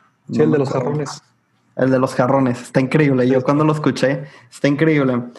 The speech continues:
Speaker 2: Y mencionaba sobre, um, o sea, en los jarrones hay un, como,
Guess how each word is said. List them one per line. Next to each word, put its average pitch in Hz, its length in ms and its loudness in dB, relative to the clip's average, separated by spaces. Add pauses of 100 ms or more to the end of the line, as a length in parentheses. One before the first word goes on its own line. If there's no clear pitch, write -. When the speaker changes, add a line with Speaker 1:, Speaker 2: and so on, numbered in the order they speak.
(260)
Speaker 2:
Y 151 200 4
mencionaba 127 640 2
sobre, 135 440 2
um, 120 260 -4 (220)
o 135 100 -6
sea, 127 120 0
en 127 60 2
los 127 140 -2
jarrones 139 640 0
hay 123 180 0
un, 127 400 0 (100)
como, 120 440 -2